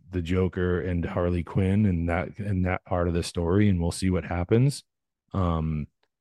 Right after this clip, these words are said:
and, uh, and we can probably revisit it then, or maybe if there's somebody out there that likes what they're hearing, or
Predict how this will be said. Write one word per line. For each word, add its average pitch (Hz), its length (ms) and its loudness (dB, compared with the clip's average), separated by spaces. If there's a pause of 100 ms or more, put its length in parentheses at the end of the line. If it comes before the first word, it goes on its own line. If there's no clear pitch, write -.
(460)
and, 85 500 -4
uh, 78 380 -4 (640)
and 87 340 -4
we 87 220 -4
can 87 340 -2 (180)
probably 90 460 0
revisit 90 580 2
it 113 300 2
then, 104 540 2 (220)
or 92 160 0
maybe 95 400 4
if 95 120 0
there's 95 260 2
somebody 90 420 2
out 92 220 2
there 107 340 6
that 87 200 0
likes 92 300 0
what 95 120 0
they're 90 120 -2
hearing, 101 560 4
or 85 260 0